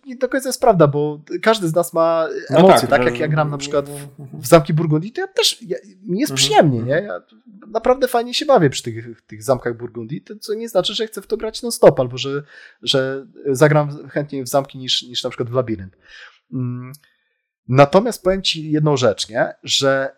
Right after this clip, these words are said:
Speaker 1: ja teraz, y, dostrzegłem coś takiego, że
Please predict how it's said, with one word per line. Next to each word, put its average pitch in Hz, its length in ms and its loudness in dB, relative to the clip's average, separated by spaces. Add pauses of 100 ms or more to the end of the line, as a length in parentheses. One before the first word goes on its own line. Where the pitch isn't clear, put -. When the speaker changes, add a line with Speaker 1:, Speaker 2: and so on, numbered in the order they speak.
Speaker 1:
ja 147 340 6
teraz, 151 580 -4 (120)
y, 123 260 -8
dostrzegłem 156 560 -2
coś 147 140 -14
takiego, 127 580 0
że 131 440 0